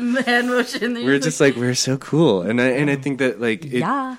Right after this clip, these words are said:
Speaker 2: it, it only gives us more confidence to continue making work like this.
Speaker 1: Yes,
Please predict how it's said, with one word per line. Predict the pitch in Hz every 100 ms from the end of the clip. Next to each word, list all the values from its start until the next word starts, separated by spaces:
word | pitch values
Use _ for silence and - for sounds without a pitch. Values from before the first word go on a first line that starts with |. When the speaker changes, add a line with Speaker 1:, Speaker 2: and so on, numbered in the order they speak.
| -
Speaker 2:
it, | 131 226
it | 139 143
only | 135 139 156
gives | 123 123 113
us | 107
more | 101 95 95
confidence | - 92 87 95 90 87
to | -
continue | 87 92 - 90 87
making | 82 80 85 80
work | 85 -
like | - -
this. | - 175
Speaker 1:
Yes, | 175 165 147 - -